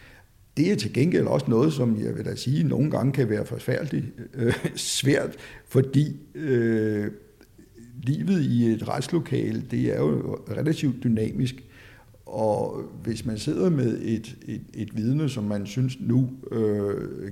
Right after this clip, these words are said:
glider af på det, som bliver det afgørende spørgsmål, så kan man jo godt have en, øh, ønske om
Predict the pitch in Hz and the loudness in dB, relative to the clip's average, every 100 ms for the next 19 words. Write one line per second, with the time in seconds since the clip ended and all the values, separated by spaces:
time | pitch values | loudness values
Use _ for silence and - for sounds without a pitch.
0 | - 123 117 113 113 127 147 - - - | -4 0 2 4 2 2 0 0 -8 -14
1 | - 131 - 123 123 135 123 113 107 - | 0 2 4 2 2 0 2 0 0 -2
2 | 120 127 139 107 - - - - 120 - | -2 0 0 0 -6 -4 -6 -4 -4 -6
3 | - - - - 110 - 143 113 101 101 | -12 -20 -18 -10 -4 0 2 2 0 -6
4 | - - - - 170 175 - - - - | -12 -20 -14 -4 -2 -2 -8 -20 -20 -20
5 | - - 123 - - - - 120 104 - | -16 -2 0 0 -2 -16 -2 0 0 -6
6 | - - _ - 110 104 98 101 98 - | -20 -20 _ -12 -8 -6 -6 -6 -6 -8
7 | 123 127 143 - - 107 117 | 0 2 2 -2 0 0 -2